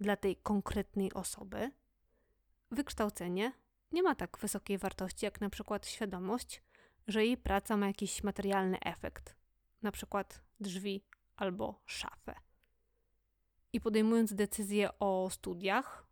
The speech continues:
powiedzmy pod wpływem presji otoczenia, ta osoba byłaby nieszczęśliwa. Ważne,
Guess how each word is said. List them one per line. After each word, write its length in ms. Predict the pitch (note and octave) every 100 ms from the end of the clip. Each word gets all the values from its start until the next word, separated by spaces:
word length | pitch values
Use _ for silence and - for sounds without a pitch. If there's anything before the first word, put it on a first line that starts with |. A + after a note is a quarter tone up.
| _ _ -
powiedzmy 540 | G3 G3+ - G3 - -
pod 320 | G3+ - - - _
wpływem 500 | - - G#3+ G3 F#3+
presji 440 | - G#3 F#3+ - F#3
otoczenia, 640 | - - - E3+ F3+ A#3+ - _ _ _ _ _ _ _
ta 160 | - F3+
osoba 360 | - F#3 G3
byłaby 400 | F#3 G3+ F#3 G3+
nieszczęśliwa. 760 | G3+ F#3 - F#3 - B3 C4+ G#3 - _ _ _ _ _ _ _ _ _ _ _ _ _ _ _ _
Ważne, 580 | F#3 A3+ A#3+ G3+ F#3 G#3+